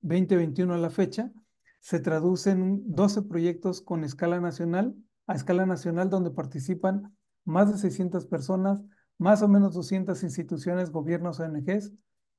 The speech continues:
y la propuesta es que desde la perspectiva del ciclo socionatural se lleve una transición del conocimiento en cogeneración y participación de esta diversidad de actores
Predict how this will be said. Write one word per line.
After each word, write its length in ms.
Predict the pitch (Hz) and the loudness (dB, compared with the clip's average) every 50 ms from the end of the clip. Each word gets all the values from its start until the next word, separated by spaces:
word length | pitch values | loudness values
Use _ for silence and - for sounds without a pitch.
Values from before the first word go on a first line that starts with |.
| _ _ _ _ _ _ _ - | _ _ _ _ _ _ _ 2
y 340 | - 196 202 208 226 202 - | 4 6 8 6 6 4 0
la 240 | - 190 170 151 - | 0 0 0 0 0
propuesta 460 | 170 156 131 190 190 190 190 - 202 | -2 -2 2 2 2 2 2 2 0
es 100 | 196 - | 0 0
que 140 | - 202 170 | 0 0 0
desde 260 | 175 165 139 151 160 | 0 -2 -2 -2 -2
la 160 | 160 156 - | -2 -4 -4
perspectiva 560 | - 147 - - 147 139 135 180 185 190 196 | -6 -10 -10 -10 -10 -8 -2 0 2 4 4
del 80 | 190 180 | 4 2
ciclo 280 | - 196 - 190 196 | 0 -4 -2 -2 -2
socionatural 800 | 185 - 185 - 190 185 180 180 175 - 180 185 190 202 214 208 - - - _ _ _ | -2 -2 -4 -4 -2 -2 -2 -2 0 0 2 4 4 4 2 0 -4 -14 -20 _ _ _
se 280 | _ - - - 165 156 | _ -10 -4 -2 -2 2
lleve 240 | 156 170 185 185 202 | 2 4 4 4 4
una 180 | 196 190 196 | 2 2 0
transición 500 | 190 190 180 156 131 131 135 - 180 180 | 0 -2 -2 -4 -4 -8 -8 -6 -4 -2
del 140 | 180 190 185 | -2 -2 -2
conocimiento 880 | - 185 175 175 151 - 180 180 180 185 185 180 - - 226 233 - - - _ _ _ _ _ _ | -2 -2 -2 -2 -2 -2 -2 -2 0 0 0 -2 -2 -4 -8 -8 -10 -14 -20 _ _ _ _ _ _
en 200 | 175 165 165 139 | -4 -2 -2 -2
cogeneración 760 | 135 185 180 - 190 185 175 170 151 156 143 135 - 185 185 | 0 0 0 2 2 0 0 0 -2 -2 -4 -4 -2 -2 -2
y 40 | 180 | -2
participación 800 | 135 - 127 131 151 135 131 - 135 160 151 135 - 175 165 143 | -2 -4 -6 -6 -6 -8 -8 -8 -8 -8 -8 -6 -6 -4 -4 -2
de 140 | 147 147 | -4 -4
esta 220 | 151 151 - 180 170 | -4 -4 -4 -4 -4
diversidad 480 | 165 170 160 165 143 131 170 170 170 | -2 -2 -2 -4 -4 -2 -2 -2 0
de 100 | 165 175 | 0 0
actores 480 | 175 170 - 196 196 190 202 220 214 - | -2 0 0 2 2 4 2 0 -2 -6